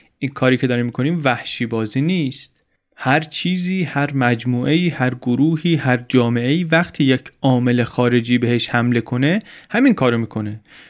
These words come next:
نیروهاش رو، قوای درونیش رو بسیج می‌کنه، عامل خارجی رو از بین ببره. به خاطر اینکه دوباره بتونه سالم بشه، دوباره بتونه سرپا بشه. ما هم همین کارو داریم می‌کنیم. کار عجیبی نمی‌کنیم.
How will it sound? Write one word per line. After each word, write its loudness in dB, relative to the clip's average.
نیروهاش 6
رو، -4
قوای 6
درونیش 2
رو 0
بسیج -4
می‌کنه، -2
عامل 6
خارجی 0
رو 4
از 0
بین 2
ببره. 0
به -6
خاطر -2
اینکه 0
دوباره 4
بتونه 0
سالم -2
بشه، 0
دوباره -2
بتونه -4
سرپا -2
بشه. -2
ما 0
هم 2
همین 0
کارو -2
داریم -8
می‌کنیم. -10
کار 0
عجیبی 0
نمی‌کنیم. -2